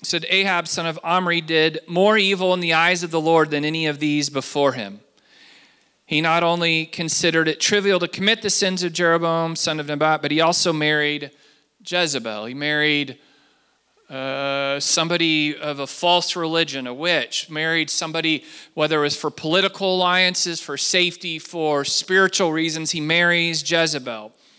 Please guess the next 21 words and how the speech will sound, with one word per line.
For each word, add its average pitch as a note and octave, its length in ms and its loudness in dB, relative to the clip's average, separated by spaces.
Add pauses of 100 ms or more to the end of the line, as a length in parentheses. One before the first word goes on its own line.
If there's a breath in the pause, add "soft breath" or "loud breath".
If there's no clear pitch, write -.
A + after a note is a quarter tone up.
(420 loud breath)
And D#3 140 0
he E3 40 2
began F3+ 400 0
to G3 80 -2
serve F#3 480 2
Baal F#3 560 2
and E3 220 -6
worship F3 440 2
him. A#2+ 180 -10
He D3 120 -8
set F3+ 360 2
up F3 180 0
an D#3 120 -6
altar G3 420 -2
for F3 180 -4
Baal E3 400 2
in D#3+ 80 0
the D3+ 100 -2
temple F3 480 0
of C#3 140 -2
Baal D#3 380 2